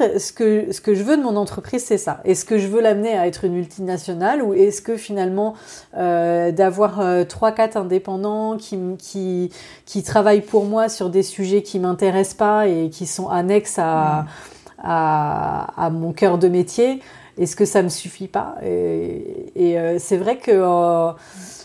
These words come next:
Speaker 1: en France, il y a ces deux côtés-là.
Speaker 2: Ouais, c'est vrai.
Speaker 1: C'est, euh, c'est un peu particulier, mais, euh, euh, voilà. Après, je pense qu'il faut savoir, euh, euh, prendre du recul par rapport à ça
Speaker 2: Mm.
Speaker 1: et puis se dire, bah, ce que les gens en pensent, on s'en fout. <laughs>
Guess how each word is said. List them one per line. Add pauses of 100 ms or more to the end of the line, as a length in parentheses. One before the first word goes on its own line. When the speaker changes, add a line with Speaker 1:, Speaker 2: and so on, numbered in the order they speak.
(160)
Speaker 1:
en
France,
il
y
a
ces
deux
côtés-là.
Speaker 2:
Ouais,
c'est
vrai.
Speaker 1:
C'est,
euh,
c'est
un
peu
particulier,
mais,
euh, (460)
euh,
voilà.
Après,
je
pense
qu'il
faut
savoir,
euh, (760)
euh,
prendre
du
recul
par
rapport
à
ça
Speaker 2:
Mm.
Speaker 1:
et
puis
se
dire,
bah,
ce
que
les
gens
en
pensent,
on
s'en
fout.
<laughs>